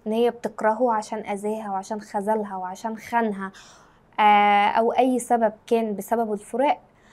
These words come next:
وان هو كسر بخاطرها.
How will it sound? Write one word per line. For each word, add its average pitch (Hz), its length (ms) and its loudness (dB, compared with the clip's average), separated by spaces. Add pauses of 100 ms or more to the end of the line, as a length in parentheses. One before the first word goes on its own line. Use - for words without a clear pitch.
(580)
وان 226 400 2
هو 269 560 0 (280)
كسر 285 420 -4
بخاطرها. 208 800 -6